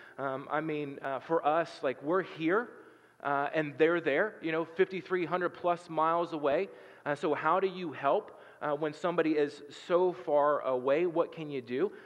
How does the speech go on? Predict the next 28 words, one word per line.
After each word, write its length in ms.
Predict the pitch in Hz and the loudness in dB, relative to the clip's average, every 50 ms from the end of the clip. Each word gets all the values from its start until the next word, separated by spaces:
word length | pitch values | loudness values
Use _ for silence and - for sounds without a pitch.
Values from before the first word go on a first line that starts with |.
| - - - _ | -20 -20 -14 _
Uh, 220 | - 127 131 131 135 - | -4 -2 0 0 0 2
I'm 180 | - 139 151 175 | 2 2 4 4
not 200 | 175 170 170 - | 2 2 2 0
actively 540 | - 156 156 156 - - 165 147 160 160 156 | 0 -2 -2 -2 -4 -8 -8 -6 -6 -4 -4
in 80 | 156 160 | -4 -4
the 80 | 147 | -4
fight. 260 | 151 147 143 156 151 | 0 0 0 0 0
You're 120 | 147 160 160 | -2 -4 -2
not 180 | 165 165 107 | -2 -2 -2
actively 500 | 131 151 156 151 - 156 143 156 151 147 | -2 -2 -4 -4 -6 -6 -6 -4 -2 -2
in 60 | 143 139 | -2 -4
the 80 | 143 | -4
fight. 320 | 139 - 139 151 156 - 151 | -2 0 0 0 0 -2 -6
And 80 | 151 | -8
so 260 | - - 156 143 135 - - - - - - - - | -4 -2 -2 0 -2 -4 -8 -18 -20 -20 -20 -12 -8
how 280 | - 143 160 180 180 190 | -6 0 2 4 4 4
do 160 | 185 202 196 | 2 0 -2
we 180 | 175 190 170 | -2 -4 -6
come 280 | 156 - 180 175 170 175 | -6 -6 -6 -4 -2 -2
alongside 520 | 165 165 165 151 143 - - 151 151 143 | -2 -2 -2 -4 -6 -6 -4 -4 -2 -2
and 120 | 143 135 131 | -4 -4 -2
help 160 | 151 160 - | -4 -4 -4
people 280 | 160 143 - 139 131 127 | -6 -6 -4 -4 -4 -4
when 180 | 135 131 131 | -4 -6 -4
they're 220 | 131 131 131 131 110 - - | -4 -4 -4 -6 -10 -12 -8
so 320 | - 143 135 131 110 85 107 - | -6 -4 -4 -2 -4 -6 -10 -6
far 200 | - 135 123 123 | -2 0 0 0
away? 320 | 120 120 120 123 117 110 | 0 -2 -4 -6 -6 -8